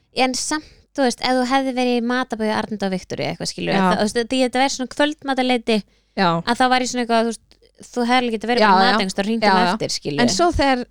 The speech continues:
Speaker 2: ég hringi í þig, þá varst þú eitthvað, hvar varstu?
Speaker 1: Er
Speaker 2: S-,
Speaker 1: það?
Speaker 2: já. Ég bara,
Speaker 1: Ó.
Speaker 2: ha? Já, að ég hringdi fyrst í mömmu á undan.
Speaker 1: Já.
Speaker 2: Og ég bara, hvað ég segja, hvað ég, hvað ég,
Speaker 1: Já.
Speaker 2: og ég svo hrædd um að hún myndi sjá, sko, að ég var að keyra þessa leið,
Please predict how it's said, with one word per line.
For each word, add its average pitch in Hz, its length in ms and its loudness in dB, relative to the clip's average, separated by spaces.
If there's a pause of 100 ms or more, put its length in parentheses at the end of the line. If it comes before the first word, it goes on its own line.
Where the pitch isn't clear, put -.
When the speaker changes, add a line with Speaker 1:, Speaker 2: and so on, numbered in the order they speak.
(140)
Speaker 2:
ég 247 120 0
hringi 311 360 -2
í 311 80 2
þig, - 160 -2
þá 254 80 2
varst 233 160 0
þú 233 80 2
eitthvað, 190 220 0 (380)
hvar 165 180 -2
varstu? 226 300 -2 (840)
Speaker 1:
Er 202 120 -4
Speaker 2:
S-, 302 100 -2
Speaker 1:
það? 196 160 -2
Speaker 2:
já. 220 160 4 (500)
Ég 208 220 0
bara, 170 220 -2 (600)
Speaker 1:
Ó. 240 160 2
Speaker 2:
ha? 269 140 4 (460)
Já, 247 360 2 (280)
að 220 100 2
ég 240 140 6
hringdi 254 240 -2
fyrst 254 200 2
í 233 60 6
mömmu 240 320 6
á - 60 2
undan. 202 440 0
Speaker 1:
Já. 208 200 2
Speaker 2:
Og 214 160 -4
ég 196 120 0
bara, - 120 -10
hvað 196 180 -2
ég 180 80 0
segja, 202 220 -4
hvað 202 180 -4
ég, 302 240 0
hvað 262 160 -2
ég, - 60 4
Speaker 1:
Já. 392 180 4
Speaker 2:
og - 140 -16
ég 233 100 2
svo 233 80 2
hrædd 269 240 0
um 240 80 0
að 233 80 2
hún 226 80 2
myndi 226 180 -2
sjá, 277 200 -2 (100)
sko, 220 380 -2 (460)
að 226 60 -4
ég 233 80 4
var 220 120 -2
að - 80 -8
keyra 294 180 2
þessa 269 240 -2
leið, 339 320 -2